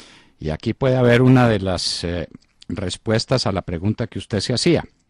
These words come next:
¿Por qué no se trata más ampliamente el tema? Porque queda al descubierto que las farc son una organización de narcotráfico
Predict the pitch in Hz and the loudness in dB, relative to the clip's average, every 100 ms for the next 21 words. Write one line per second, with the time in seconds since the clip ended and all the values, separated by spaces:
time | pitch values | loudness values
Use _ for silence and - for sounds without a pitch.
0 | _ _ _ _ _ _ _ _ _ _ | _ _ _ _ _ _ _ _ _ _
1 | _ _ - 87 - 107 110 113 123 - | _ _ -2 -2 0 0 2 2 -2 0
2 | 117 - 110 110 - 117 - 117 113 107 | -2 0 0 0 0 -2 -2 0 0 -2
3 | 110 - 107 82 - - 78 - 101 110 | -4 0 0 0 -2 -6 -6 -2 -2 -2
4 | 95 - - 85 78 - - - _ - | -4 -6 -4 -2 0 -2 -8 -12 _ -20
5 | _ _ - 117 113 - 110 - - - | _ _ -2 0 0 2 0 0 -8 -2
6 | 101 98 101 98 87 - 80 80 - 82 | 0 0 0 0 0 -2 -6 -6 -6 -6
7 | 98 90 92 92 90 95 - 101 - - | -4 -4 -4 -6 -8 -10 -8 -8 -8 -12
8 | - | -16